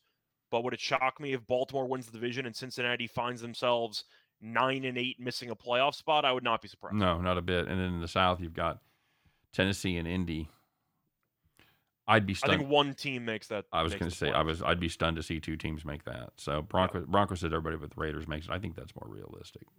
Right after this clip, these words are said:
Speaker 1: That,
Speaker 2: So.
Speaker 1: that's where I stand. I think the Raiders will finish six and eleven.
Speaker 2: Yeah, I just don't, I just don't see the Chiefs or whoever wins that division having. I, I get the theory behind it, Nick.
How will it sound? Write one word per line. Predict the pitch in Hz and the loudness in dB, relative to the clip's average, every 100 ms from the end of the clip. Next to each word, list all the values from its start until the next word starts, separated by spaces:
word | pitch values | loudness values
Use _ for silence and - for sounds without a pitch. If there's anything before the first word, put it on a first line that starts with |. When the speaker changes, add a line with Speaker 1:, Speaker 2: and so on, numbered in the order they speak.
| - | -2
Speaker 1:
That, | 143 | -2
Speaker 2:
So. | - | 2
Speaker 1:
that's | 143 - | -2 2
where | 120 | 2
I | 104 | 2
stand. | 101 101 95 | 2 -6 2
I | 113 127 | 4 2
think | 127 | 0
the | 123 | 0
Raiders | 123 123 120 | 0 0 -2
will | 117 | -6
finish | 107 123 113 110 - - - _ _ _ _ _ _ _ _ _ | -8 -6 -6 -6 -8 -10 -16 _ _ _ _ _ _ _ _ _
six | - - - 131 - | -14 -10 -6 -6 -6
and | 123 | -8
eleven. | 113 117 131 147 _ _ _ _ _ _ _ | 0 0 0 -6 _ _ _ _ _ _ _
Speaker 2:
Yeah, | 107 110 | 6 10
I | 110 | 10
just | 208 254 | 8 6
don't, | 160 135 - | 6 6 6
I | 165 | 4
just | 202 | 6
don't | 160 139 | 6 4
see | - 135 | 4 0
the | 104 | 2
Chiefs | - 123 110 - - - | 0 2 2 -2 -12 -2
or | 98 92 | 2 4
whoever | 107 104 98 | 4 6 6
wins | 95 95 | 4 2
that | 92 82 | 0 -2
division | 85 92 90 90 80 78 _ _ _ _ _ _ _ | -2 0 0 -2 -4 -6 _ _ _ _ _ _ _
having. | 95 95 90 87 | 2 4 2 -2
I, | - 90 | -6 -2
I | 113 | 2
get | 110 151 165 | 8 6 6
the | 110 | 0
theory | - 110 113 | 6 6 8
behind | 117 120 127 127 | 6 6 4 4
it, | 120 | 4
Nick. | 123 123 131 | 4 4 2